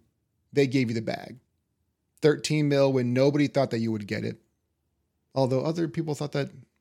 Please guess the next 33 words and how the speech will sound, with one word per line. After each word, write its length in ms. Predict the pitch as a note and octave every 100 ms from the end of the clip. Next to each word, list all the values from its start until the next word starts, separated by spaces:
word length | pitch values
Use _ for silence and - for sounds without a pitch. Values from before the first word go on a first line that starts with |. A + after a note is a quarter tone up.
| _ _ _ _ _ _ _ -
O 60 |
B 120 | C3+ A#2+
J 260 | G#2+ C3
wouldn't 220 | C#3 B2
get 140 | A2+ A2+
fifteen, 640 | - D3+ - A2 A2 A#2 - -
and 80 | C3+
he 100 | D3
still 240 | - D3+
got 220 | C#3+ D3+
it 140 | D3+ -
too. 380 | - E3 G#2 E2+ _ _ _ _ _ _ _ _ _ _ _ _ _ _ _ _ -
It's 220 | A3+ -
weird 180 | C#4 F#3+
how 140 | D3
sports 480 | - - C#3+ C#3 -
simps 400 | - B2+ A2+ -
work, 340 | G#2+ G#2+ -
isn't 200 | G#2+ A#2
it? 160 | B2+ C3 - _ _ _
Yeah. 80 | - _ _ _ _ _ _ -
Anyway, 440 | B3 A#3+ B2+ A2+ A2 _ _ _
back 260 | F3 F#3 -
to 100 | E3+
the 140 | D3 C#3+
topic 420 | D#3+ C#3 C3 C#3
at 240 | C3 A2
hand. 420 | C#3 C3+ A2 - - _
So 220 | - G3
one 300 | F#3 F3+ G#3+
is 160 | G#3 D3
the 80 | C#3
money. 380 | B2+ - -